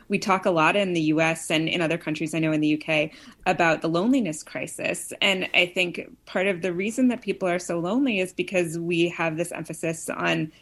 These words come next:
individualism and striking out on your own. And, you know, no wonder people feel lonely in that situation. Uh, one of the,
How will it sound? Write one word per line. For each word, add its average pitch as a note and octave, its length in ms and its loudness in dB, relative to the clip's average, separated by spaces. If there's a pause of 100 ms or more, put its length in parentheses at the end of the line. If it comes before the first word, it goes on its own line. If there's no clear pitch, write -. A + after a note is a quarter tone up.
(200)
individualism F3+ 800 2
and E3 120 0
striking E3 440 0
out D#3+ 140 4
on D#3+ 140 2
your D3+ 200 0
own. E3 400 0 (360)
And, F3 640 2
you F#3 120 -2
know, E3+ 360 0
no F#3+ 280 2
wonder G#3 360 4
people - 340 -6
feel F3 220 0
lonely D3+ 400 0
in D3 100 -4
that D3 200 -8
situation. D3+ 800 -4
Uh, D#3 340 2
one F#3 300 0
of F3 180 0
the, D#3+ 640 2